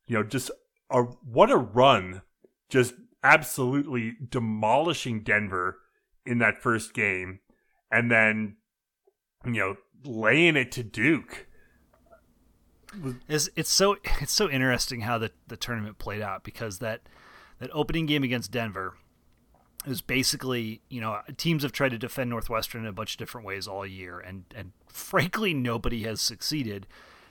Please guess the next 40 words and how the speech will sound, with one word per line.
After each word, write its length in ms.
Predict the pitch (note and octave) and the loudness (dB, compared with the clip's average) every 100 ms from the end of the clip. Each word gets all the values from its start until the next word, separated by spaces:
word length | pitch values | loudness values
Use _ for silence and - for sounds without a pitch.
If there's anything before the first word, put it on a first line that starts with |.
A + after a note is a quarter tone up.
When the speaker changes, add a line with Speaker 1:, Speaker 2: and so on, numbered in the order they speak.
| _ A2 | _ -6
Speaker 2:
Denver's 480 | C#3+ D3+ F3+ D#3 A#2+ | 2 4 4 2 0
approach 500 | B2 - A#2+ A2 - | 0 0 0 -2 4
was, 400 | A2 G2 G#2 - | 4 4 -4 -6
"Well, 480 | - A2+ G#2 G#2 G#2 | -4 -2 -2 -2 -6
we're 280 | A2 A2+ C3 | -8 -2 -2
just 240 | C#3 - | -2 -6
gonna 180 | - A2 | -6 -10
try 360 | - B2 G#2 G2+ | -8 -4 -2 -2
to 220 | A2+ G2 _ _ _ _ | -6 -10 _ _ _ _
check 320 | - D3 - - | -2 0 0 -6
the 100 | G#2 | -2
hell 240 | B2 C#3+ | 2 4
out 160 | G#2 G2 | 2 -2
of 60 | |
these, 280 | G2+ G2 - - | -8 -8 -10 -10
these 200 | G#2 F#2 | -16 -12
girls 460 | G2 F#2 G2+ - - | -10 -8 -8 -8 -8
and 440 | A2+ G#2 G2 G2+ - _ _ _ _ _ _ _ | -10 -8 -10 -10 -14 _ _ _ _ _ _ _
try 160 | - B2+ | -6 -4
to 60 | A2 | -2
get 140 | A#2+ | -2
'em 80 | A#2 | 0
out 80 | B2 | 2
of 60 | |
their 100 | C3 | 4
rhythm." 320 | F3+ C3+ F2+ - | 4 2 -4 -14
And, 380 | A#2 A2+ G#2+ G#2+ A#2+ | -10 -8 -8 -8 -8
um, 540 | A2+ G#2 G2 G2 G2+ _ _ _ _ _ _ _ A#2 | -10 -10 -12 -14 -16 _ _ _ _ _ _ _ -6
Denver 320 | C3+ A2+ A2+ | -4 -2 -4
was 240 | G2+ F2+ G#2+ A#2 G#2+ | -6 -12 -14 -12 4
way 260 | D#3+ F3+ C#3+ | 6 8 6
over 220 | A2 G2 | 2 -6
aggressive, 520 | F2+ F#2 - A#2+ C#3 _ | -6 -8 -6 -8 -12 _
took 200 | - A#2+ | -6 -6
a 40 | B2+ - | -6 -8
ton 340 | - - G#3 | -6 0 2
of 100 | D#3 | 4
early 220 | C3 A#2 | 2 0
penalties, 600 | G2+ - G2 F#2+ A#2 - - - _ _ _ - | 2 0 0 -12 -12 -14 -20 -20 _ _ _ -12
um, 540 | A#2+ A2 G#2+ A2 | -8 -8 -6 -8